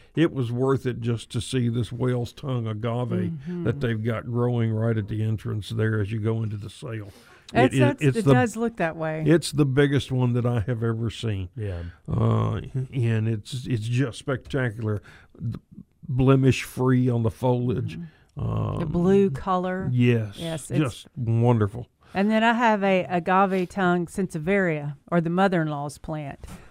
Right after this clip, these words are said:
Speaker 2: which some, or mother-in-law's tongue, <laughs> but it looks like a whale tongue. <laughs> I just realized that. Can you
Speaker 3: Mother-in-law
Speaker 2: call a
Speaker 3: wouldn't be
Speaker 2: mother?
Speaker 3: too happy,
Speaker 2: I
Speaker 3: I
Speaker 2: know.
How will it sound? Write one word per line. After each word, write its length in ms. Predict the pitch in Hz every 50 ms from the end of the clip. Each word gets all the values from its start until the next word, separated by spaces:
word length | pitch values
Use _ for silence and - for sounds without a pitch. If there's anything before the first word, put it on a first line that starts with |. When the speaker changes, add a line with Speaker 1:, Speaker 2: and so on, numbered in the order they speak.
| - -
Speaker 2:
which 140 | 190 190
some, 260 | - - 214 196 185 160
or 160 | - 175 170 170
mother-in-law's 600 | 180 185 175 180 170 165 160 156 156 151 - -
tongue, 480 | - - 175 165 160 151 147 147 143 - _ _ _
<laughs> 200 | _ _ - -
but 340 | 220 220 - - 170 202 143 - -
it 340 | 226 269 - - 311 349 -
looks 280 | 214 208 196 - - -
like 240 | 254 277 269 285 -
a 80 | 453
whale 460 | 427 359 381 415 415 415 415 392 381
tongue. 600 | 339 - - 302 302 302 302 294 294 302 311 302 -
<laughs> 720 | - 147 - - - - - - - - 262 262 233 240
I 80 | 233 247
just 300 | - - 277 269 254 220
realized 480 | 247 269 - 247 233 233 220 202 202 190
that. 180 | 214 196 202
Can 120 | - 240 247 226
you 40 | 262
Speaker 3:
Mother-in-law 240 | 311 320 349 311 262
Speaker 2:
call 160 | 254 233 226
a 0 | 220
Speaker 3:
wouldn't 240 | 220 220 233 262 247
be 60 | 254
Speaker 2:
mother? 60 | 226
Speaker 3:
too 60 | 202 202
happy, 220 | 220 196 180 -
Speaker 2:
I 160 | 247 269 285
Speaker 3:
I 40 | 294
Speaker 2:
know. 460 | 302 311 302 311 311 302 294 294 240